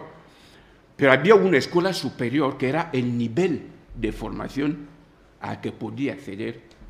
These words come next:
un guineano. La escuela de, la, la escuela su-, el nivel de la escuela superior era el nivel de bachillerato elemental.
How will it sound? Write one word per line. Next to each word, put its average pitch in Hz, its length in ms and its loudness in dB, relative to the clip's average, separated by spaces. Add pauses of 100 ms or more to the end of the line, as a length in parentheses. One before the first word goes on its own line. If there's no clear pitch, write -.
(260)
un 101 200 -8
guineano. - 440 -14 (920)
La 120 120 -6
escuela 196 300 -4
de, 143 160 -4 (120)
la, 117 400 -2
la 117 140 -2
escuela 190 280 -4
su-, 139 240 -6
el 131 160 4
nivel 180 220 4
de 170 80 0
la 131 100 -2
escuela 180 300 -2
superior 135 520 -2 (640)
era 165 360 2
el 131 160 4
nivel 151 260 2
de 147 60 2
bachillerato 127 880 -2
elemental. 104 680 -4